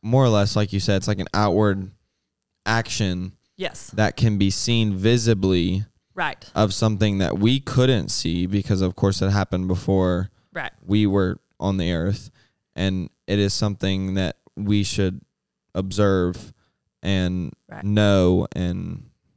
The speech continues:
Speaker 1: acknowledge and remember.
Speaker 2: Right. So he talks about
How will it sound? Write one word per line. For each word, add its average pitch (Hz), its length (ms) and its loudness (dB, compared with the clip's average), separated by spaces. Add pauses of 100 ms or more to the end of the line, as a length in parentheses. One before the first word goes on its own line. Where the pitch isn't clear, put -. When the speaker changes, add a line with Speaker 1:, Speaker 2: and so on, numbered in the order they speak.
(120)
Speaker 1:
acknowledge 92 800 -2
and 92 340 -8 (320)
remember. 87 480 -4 (120)
Speaker 2:
Right. 175 240 -8 (580)
So 202 340 -4
he 226 140 -8
talks 214 340 -8
about 190 600 -8